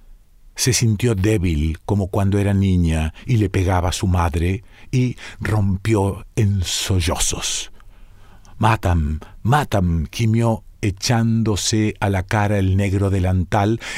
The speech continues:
enrollándolo en torno de su cabeza. Teulaí se acercó a ella, impasible, con una pistola en la mano. Aún oyó la voz de su cuñada gimiendo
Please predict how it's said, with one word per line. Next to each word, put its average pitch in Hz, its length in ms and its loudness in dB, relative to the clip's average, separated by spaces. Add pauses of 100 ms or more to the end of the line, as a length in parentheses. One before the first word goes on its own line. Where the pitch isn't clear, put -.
(100)
enrollándolo 117 960 0
en 101 200 0
torno 107 440 0
de 98 120 0
su - 160 -4
cabeza. - 680 -2 (1160)
Teulaí 160 560 4
se - 180 0
acercó 131 560 0
a 117 80 2
ella, 104 320 0
impasible, 139 1000 0 (400)
con 113 180 2
una 127 160 2
pistola 98 680 0
en 85 120 2
la 92 120 2
mano. 104 480 0 (840)
Aún 120 580 4 (340)
oyó 131 360 4
la 156 100 4
voz 131 300 2
de 113 100 2
su 120 160 -2
cuñada 110 460 0
gimiendo 95 880 2